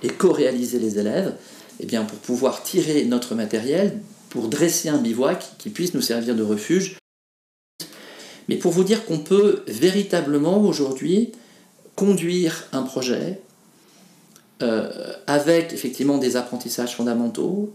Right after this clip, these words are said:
avec, euh, le déploiement d'un savoir-être, c'est prendre en considération aujourd'hui ce savoir-être, la manière dont j'entre en relation avec moi,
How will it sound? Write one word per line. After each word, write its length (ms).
avec, 540
euh, 240
le 160
déploiement 800
d'un 160
savoir-être, 840
c'est 220
prendre 340
en 60
considération 760
aujourd'hui 420
ce 180
savoir-être, 880
la 140
manière 420
dont 140
j'entre 340
en 120
relation 580
avec 240
moi, 340